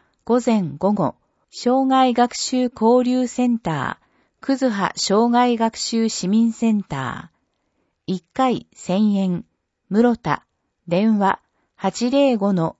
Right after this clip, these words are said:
五一一八。くずは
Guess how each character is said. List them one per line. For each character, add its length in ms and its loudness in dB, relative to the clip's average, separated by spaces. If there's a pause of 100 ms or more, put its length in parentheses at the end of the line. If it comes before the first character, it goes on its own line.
五 300 6
一 320 -4
一 240 -8
八。 420 -8 (1500)
く 140 -4
ず 140 -2
は 300 -4